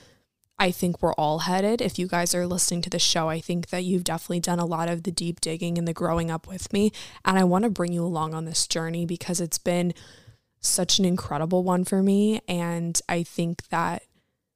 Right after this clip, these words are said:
continuing to elevate the show on the deepest level is so, so important to me. And so I want to bring you guys along on this journey of becoming this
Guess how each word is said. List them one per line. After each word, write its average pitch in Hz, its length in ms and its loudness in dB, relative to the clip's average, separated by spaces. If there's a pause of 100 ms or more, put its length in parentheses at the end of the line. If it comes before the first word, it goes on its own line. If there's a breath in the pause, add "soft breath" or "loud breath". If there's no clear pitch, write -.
(260)
continuing 180 680 4
to - 180 -4
elevate 170 400 0
the 175 100 0
show 170 400 0
on 180 180 -2
the 175 80 -2
deepest 170 600 -2
level 175 360 0
is 175 100 -2
so, - 320 0
so 170 220 0
important 175 400 -2
to - 100 0
me. 220 200 6
And 240 300 0
so 233 80 2
I 226 60 8
want 254 140 8
to 247 40 6
bring 208 140 8
you 202 80 8
guys 196 240 4
along 180 340 4
on 180 120 -2
this 175 200 0
journey 175 280 0
of 170 140 -4
becoming 180 680 -2
this - 360 0